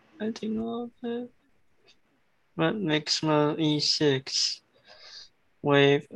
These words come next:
product extreme addictive? Nicotine still.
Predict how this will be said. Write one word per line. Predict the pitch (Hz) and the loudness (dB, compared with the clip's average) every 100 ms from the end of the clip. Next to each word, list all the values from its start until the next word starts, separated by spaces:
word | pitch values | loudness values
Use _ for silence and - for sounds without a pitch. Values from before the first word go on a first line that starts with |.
| 220 - _ _ _ _ _ | -18 -18 _ _ _ _ _
product | - 147 147 190 151 | 0 0 0 -4 -6
extreme | - - - 147 143 139 | -8 -6 0 0 0 -4
addictive? | - 151 - - 143 127 - _ - | 2 2 2 -6 -4 -4 -6 _ -2
Nicotine | 147 147 151 139 - 135 127 | 0 2 2 2 0 -2 -2
still. | - - - 139 131 | 0 0 4 4 4